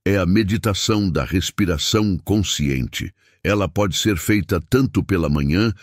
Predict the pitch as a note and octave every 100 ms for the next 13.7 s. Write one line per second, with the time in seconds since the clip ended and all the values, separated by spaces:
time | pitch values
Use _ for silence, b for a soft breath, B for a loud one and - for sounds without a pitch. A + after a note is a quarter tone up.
0 | B - D#2+ D2+ C#2+ D#2 B1+ E2 F2+ G2+
1 | - b b - A2 F#2+ D#2+ D#2 G#2+ F2+
2 | C2 - - b b A#2+ C#3 A#2 F#2+ E2
3 | D#2+ C#2+ F2+ C2+ F2 E2 B1 - _ _
4 | F2+ F2 F2 D#2+ E2+ G#2+ G#2 E2+ C#2+ A#2+
5 | A2+ G2+ E2+ F2 F2 - - G2+ F#2 -
6 | F2 B B B G2 G#2 - A2 G2 D#2+
7 | D#2+ C#2 C2+ D2 C#2 B1 - A#1 G1+ -
8 | - _ _ C3+ C3 - D3 - B2+ A#2
9 | E2+ G#2 F2+ G#2 G#2+ - D2 A1 G#1+ -
10 | _ _ - - A#2+ - - F2+ - C3
11 | - G#2 - G2+ D#2+ D#2+ F2+ A2 G2 G2
12 | F2+ F2+ E2+ D#2+ C2 G#2+ G#2 D2 C2 C2+
13 | F2+ F2 E2 - E2 C#2+